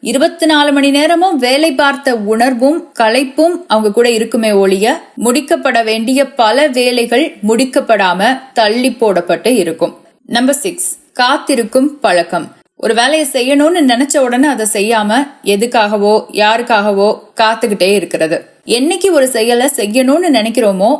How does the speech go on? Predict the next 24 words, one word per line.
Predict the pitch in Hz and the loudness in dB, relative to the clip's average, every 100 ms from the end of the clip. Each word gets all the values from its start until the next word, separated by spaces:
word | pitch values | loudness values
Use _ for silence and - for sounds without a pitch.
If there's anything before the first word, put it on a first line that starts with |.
| - | -4
அப்போவே | 202 202 269 233 277 349 - | -4 0 0 0 -2 -4 -6
அந்த | 214 220 | -4 -2
செயலை | 233 196 196 | 0 2 2
செஞ்சிடணும். | 262 196 185 175 175 - - - | 0 -2 -4 -4 -6 -8 -14 -8
இதுக்காக | 233 262 240 254 | -4 -2 -2 -2
காத்திருக்கிறேன், | 247 214 214 196 202 202 196 | 0 -2 0 -4 -2 0 0
அதுக்காக | 226 262 262 254 | 0 0 -2 0
காத்திருக்கிறேன்னு | 202 196 196 185 185 262 - | -2 -2 -4 -2 0 0 0
காத்துக்கிட்டே | 214 220 240 196 233 | -2 -2 -4 -2 0
இருக்கக்கூடாது. | 220 190 202 196 175 180 302 - - | 0 -2 0 2 2 2 0 -2 -8
அப்படி | - 214 - 349 | -4 -4 -2 -2
காத்துக்கிட்டு | 302 247 254 240 202 | 0 0 0 -4 -2
இருந்தா, | 196 185 185 196 - - | -2 0 0 0 -4 -4
தள்ளி | 220 214 254 226 | -2 0 -2 0
போடுற | 208 196 | 0 0
பழக்கமும் | 196 180 180 185 220 320 - | 0 -2 0 0 -2 -2 -2
கூடவே | 240 208 180 262 | 2 2 2 0
வந்துரும். | 202 165 160 160 - _ _ | 0 -2 -2 -4 -6 _ _
நம்பர் | 214 233 254 262 | -4 0 2 0
செவன், | 233 196 180 - _ _ | -2 -2 -4 -8 _ _
தவறான | 240 247 277 285 330 | -2 0 0 2 2
நபர்களை | 294 220 240 254 220 269 285 - | 2 2 0 0 0 0 -4 -4
கூட | 269 277 277 | 0 0 0
வைத்திருப்பது. | 226 196 196 196 185 170 165 180 - | 0 -2 0 -2 -2 -2 -2 -2 -4